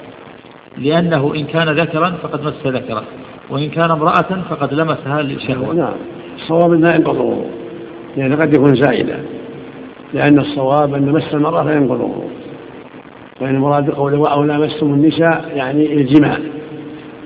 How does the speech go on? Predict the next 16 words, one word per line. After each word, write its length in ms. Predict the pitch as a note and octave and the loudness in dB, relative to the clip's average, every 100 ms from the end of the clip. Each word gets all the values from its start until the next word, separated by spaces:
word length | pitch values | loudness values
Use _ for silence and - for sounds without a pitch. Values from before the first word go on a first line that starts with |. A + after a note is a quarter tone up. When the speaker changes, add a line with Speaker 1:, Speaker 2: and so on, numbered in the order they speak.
| - | -4
Speaker 2:
أما 160 | D#3 D#3 | 2 4
مس 240 | D#3+ - | 4 0
المرأة 400 | F3+ F3 F3 D#3+ - - | -2 0 0 -2 -2 4
<clears throat> 220 | G3 F3+ | 6 8
فالصواب 380 | F3 - C3+ D3+ | 8 6 4 6
أنها 200 | D3 D#3 | 6 6
ينقض 240 | D3 B2+ B2 | 6 2 0
الوضوء 260 | A2+ A2+ - - - - - - - - - - - | -2 -6 -8 -12 -14 -14 -16 -16 -16 -18 -20 -6 4
مطلقاً، 440 | D3 C#3+ A2+ - - - - - - - - - - | 4 4 0 -2 -10 -14 -16 -16 -18 -18 -20 -20 -8
بشهوة 500 | D3 A#2+ C#3+ D#3+ D3+ F3 | -4 2 4 4 6 6
أو 40 | |
بغير 360 | D3 C3+ B2+ C3 | 6 4 2 0
شهوة، 240 | B2 G#2 - - - - - - | -4 -6 -12 -14 -16 -16 -14 -6
كما 180 | B2+ C#3 | -2 0
يأتي 320 | A#2+ A2+ | 0 -2
إن 80 | - | -4